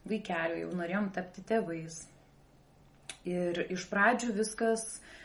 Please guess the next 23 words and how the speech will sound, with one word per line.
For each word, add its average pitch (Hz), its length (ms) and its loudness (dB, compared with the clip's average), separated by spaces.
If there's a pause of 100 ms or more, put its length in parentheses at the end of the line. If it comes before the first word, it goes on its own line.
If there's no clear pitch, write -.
(340)
kalbant 190 380 2
apie 190 240 0
nėštumą, 381 540 0 (220)
viskas 185 360 -2
kažkaip 170 400 -6
taip 151 240 -4 (540)
normaliai, 196 680 6
natūraliai, 233 880 4
e, - 760 -8 (580)
jokių 185 360 0
kažkokių 190 520 0
rimtų 185 580 0
ten, 170 340 -2
nežinau, 165 680 0 (420)
e, 165 420 -6
komplikacijų 202 1000 4
ar 190 160 6
neįprastų 185 800 0 (680)
diagnozių 190 840 6
nuo 180 80 0
pat 190 240 -2
pradžių 180 400 4
nebuvo. 165 480 2